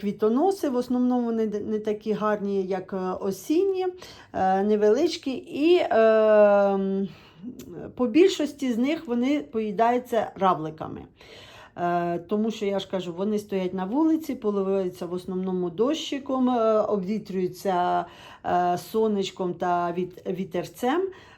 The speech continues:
І інколи, я ж вам кажу, то, що можуть підзапріти, якщо вони щільно, щільно можуть стояти. Тепер я вже виставляю, ззаді ставлю, е, з-, е, здорові кущі, такі, е,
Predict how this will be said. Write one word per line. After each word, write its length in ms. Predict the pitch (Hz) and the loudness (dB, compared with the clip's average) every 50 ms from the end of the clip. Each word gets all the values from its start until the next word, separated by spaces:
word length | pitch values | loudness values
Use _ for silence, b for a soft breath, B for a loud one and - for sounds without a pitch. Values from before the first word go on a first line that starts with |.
| B B - | B B -2
І 340 | - 208 220 226 208 - - - | -2 0 0 0 -2 -6 -6 -2
інколи, 560 | 220 262 330 339 330 - 294 262 254 269 262 | 0 2 2 2 0 -2 -2 -2 -2 -2 -2
я 180 | 247 220 214 | 0 0 0
ж 100 | 202 185 | -2 -2
вам 140 | 190 185 180 | -4 -6 -6
кажу, 380 | - 185 170 165 170 226 262 294 | -6 -8 -8 -8 -8 -8 -8 -8
то, 180 | 294 - 208 | -8 -10 -14
що 180 | - - - 170 | -10 -8 -8 -6
можуть 480 | 170 185 220 254 247 240 220 208 - - | -4 -4 -4 -4 -6 -6 -10 -10 -12 -12
підзапріти, 760 | - 220 208 175 170 190 180 180 - 214 240 285 285 - 247 | -10 -8 -6 -4 -2 -2 -2 -2 -4 -4 -4 -4 -4 -4 -4
якщо 360 | 208 185 185 - - - 202 | -4 -4 -4 -6 -8 -8 -6
вони 220 | 190 185 185 180 | -4 -4 -4 -4
щільно, 560 | 170 - - - - 247 302 320 294 220 190 190 | -6 -8 -10 -6 -4 -4 -2 0 0 -2 -2 -4
щільно 460 | - - - 214 214 226 220 214 208 | -8 -10 -8 -8 -6 -4 -4 -4 -4
можуть 460 | 185 170 175 185 185 175 165 - - | -4 -4 -6 -8 -8 -10 -14 -16 -18
стояти. 520 | - - - 170 160 147 135 135 - 147 | -14 -10 -8 -8 -6 -8 -8 -10 -10 -12
Тепер 380 | 143 - 170 170 - 214 226 226 | -12 -10 -10 -6 -4 -2 -2 -2
я 180 | 214 196 185 185 | -2 -2 -2 -2
вже 220 | 185 170 175 180 | -4 -4 -6 -6
виставляю, 720 | 170 180 175 - - 190 175 185 196 190 185 175 175 170 B B B B B B | -6 -8 -8 -8 -8 -6 -4 0 0 0 2 0 0 -2 B B B B B B
ззаді 440 | 170 156 180 214 208 202 185 165 175 | -8 -2 0 0 0 0 0 -2 -6
ставлю, 640 | 170 - - 202 190 180 170 165 160 160 160 160 156 B B B B B B | -6 -6 -4 -2 -2 -2 -2 -4 -6 -6 -6 -8 -10 B B B B B B
е, 300 | - 170 165 165 165 165 | -6 -4 -4 -2 -4 -4
з-, 340 | 160 143 - - - - 202 | -6 -8 -12 -16 -14 -8 -4
е, 240 | 196 180 175 165 160 | -2 -2 -2 -2 -4
здорові 640 | 135 - 165 202 190 180 165 170 170 175 214 269 320 | -4 0 2 2 2 2 0 -2 -2 -4 -4 -4 -6
кущі, 720 | - - - 302 302 - - - - 302 320 320 320 320 - _ _ - | -6 -6 -6 -6 -6 -6 -8 -6 -4 -2 -2 -2 -4 -8 -14 _ _ -10
такі, 380 | 208 208 208 - - 233 240 | -10 -10 -10 -10 -12 -10 -10
е, 600 | 226 - - 214 208 202 202 202 202 208 208 214 | -8 -6 -4 -2 0 0 2 2 2 2 2 0